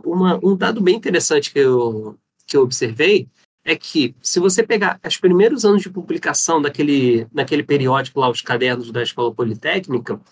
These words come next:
os primeiros anos você tem muitas publicações em química, muitas publicações em física,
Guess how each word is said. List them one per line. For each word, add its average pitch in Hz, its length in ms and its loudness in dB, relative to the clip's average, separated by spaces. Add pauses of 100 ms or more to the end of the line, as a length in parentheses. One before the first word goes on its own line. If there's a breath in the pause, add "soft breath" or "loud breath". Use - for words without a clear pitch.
(760 soft breath)
os 180 160 0
primeiros 208 440 4
anos 196 240 4
você 185 260 -2
tem 185 540 4
muitas 214 340 0
publicações 202 680 0
em 156 100 -2
química, 208 800 0 (260 soft breath)
muitas 269 320 2
publicações 180 600 0
em 123 80 -4
física, 190 1080 0